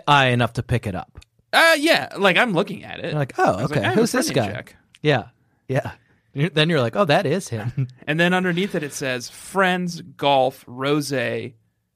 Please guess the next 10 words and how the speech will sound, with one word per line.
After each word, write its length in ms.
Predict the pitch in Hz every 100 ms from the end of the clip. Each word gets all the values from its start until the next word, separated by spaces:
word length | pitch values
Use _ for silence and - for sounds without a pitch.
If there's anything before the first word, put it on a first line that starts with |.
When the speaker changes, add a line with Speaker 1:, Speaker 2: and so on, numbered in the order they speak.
| -
Speaker 1:
Fatherhood. 520 | - 143 127 117 104
Speaker 2:
fatherhood." 280 | - - - _ _ -
Speaker 1:
Yeah. 260 | 139 110 113 _ _ _ -
Speaker 2:
Am 180 | 180 202
I 100 | 208
Speaker 1:
And 80 |
Speaker 2:
buying 320 | 202 185 180 165
that 260 | 151 135
book? 320 | - 95 - - _ _ _ _ _
Speaker 1:
I, 80 | -